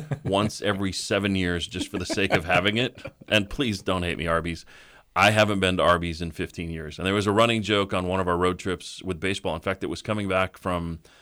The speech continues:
Speaker 2: I think it was coming back from the conference tournament in Charlotte, that we were, a car full of people were deciding where we wanna eat. And they always know that the whole Arby's story that I've given,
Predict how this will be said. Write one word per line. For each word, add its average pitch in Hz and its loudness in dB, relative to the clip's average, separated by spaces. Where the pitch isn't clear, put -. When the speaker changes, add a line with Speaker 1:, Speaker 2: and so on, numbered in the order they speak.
Speaker 2:
I - -18
think 82 -4
it - -
was 98 -8
coming 80 -6
back 78 -4
from 80 -10
the 76 -8
conference 80 -6
tournament 82 -6
in - -10
Charlotte, 98 0
that 80 -4
we 87 -2
were, 82 -4
a 80 -10
car 85 0
full 82 -4
of 80 -4
people 90 -2
were 82 -4
deciding 82 -4
where 82 -4
we 85 -2
wanna 80 -6
eat. 107 -2
And 80 -6
they 82 -4
always 85 0
know 85 0
that 80 -6
the 82 -4
whole 85 -2
Arby's 82 -2
story 82 -6
that 80 -6
I've 80 -8
given, 82 -4